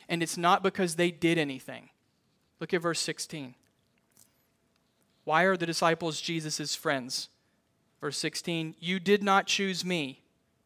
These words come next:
but I chose you and appointed you that you should go and bear fruit,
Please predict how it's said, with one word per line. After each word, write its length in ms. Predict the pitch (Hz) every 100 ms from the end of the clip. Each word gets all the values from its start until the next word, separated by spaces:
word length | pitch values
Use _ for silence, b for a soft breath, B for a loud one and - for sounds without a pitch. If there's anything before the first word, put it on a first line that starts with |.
| _ _ -
but 160 | 165
I 160 | 165 180
chose 420 | - 180 170 156
you 340 | 165 151 131 - _ _ _ _ _
and 100 | 156
appointed 460 | 151 - 170 170 160
you 360 | 165 165 131 - _ _ _ -
that 100 | 156
you 100 | 160
should 260 | - 156
go 240 | 165 165 170
and 140 | 165
bear 180 | 160 160
fruit, 520 | - 165 151 -